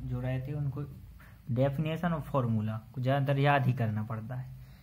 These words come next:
हम समझाने की कोशिश कर सकते हैं। एक शीर्ष सहित होगा, मतलब इसमें एक शीर्ष होगा और उसके तहत एक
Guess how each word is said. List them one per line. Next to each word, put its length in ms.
हम 140
समझाने 500
की 120
कोशिश 360
कर 120
सकते 300
हैं। 200
एक 200
शीर्ष 420
सहित 380
होगा, 240
मतलब 320
इसमें 280
एक 180
शीर्ष 360
होगा 280
और 100
उसके 300
तहत 320
एक 260